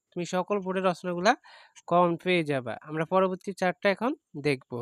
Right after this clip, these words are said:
কেমন? তোমরা পাঁচ নম্বরে পড়বা বাংলাদেশের প্রাকৃতিক সৌন্দর্য, খুবই, খুবই গুরুত্বপূর্ণ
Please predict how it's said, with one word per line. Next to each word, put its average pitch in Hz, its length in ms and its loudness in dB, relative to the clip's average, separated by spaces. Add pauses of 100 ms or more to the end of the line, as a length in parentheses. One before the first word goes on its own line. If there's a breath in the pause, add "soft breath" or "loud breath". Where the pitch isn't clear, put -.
(140)
কেমন? 208 280 4 (1800 loud breath)
তোমরা 185 200 12 (100)
পাঁচ 165 220 12 (100)
নম্বরে 208 420 12
পড়বা 151 380 4 (840)
বাংলাদেশের 180 840 8 (360)
প্রাকৃতিক 190 600 10 (200)
সৌন্দর্য, 156 540 2 (380)
খুবই, 170 380 6
খুবই 190 380 6
গুরুত্বপূর্ণ 180 580 4